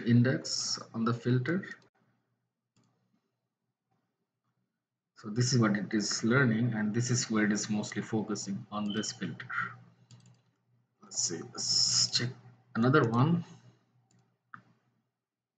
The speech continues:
Uh, this is the position it is looking. So if you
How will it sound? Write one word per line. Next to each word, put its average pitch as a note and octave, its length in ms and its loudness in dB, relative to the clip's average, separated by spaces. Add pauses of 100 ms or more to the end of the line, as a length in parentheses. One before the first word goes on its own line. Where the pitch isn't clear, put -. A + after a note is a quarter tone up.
(340)
Uh, G#3 180 -2 (220)
this B2 300 2
is C3 260 8
the A#2+ 140 4
position G#2+ 720 -2
it F2+ 60 -2
is G2 160 -6
looking. F#2 240 -6
So - 120 -2
if C3 360 0
you F3+ 180 2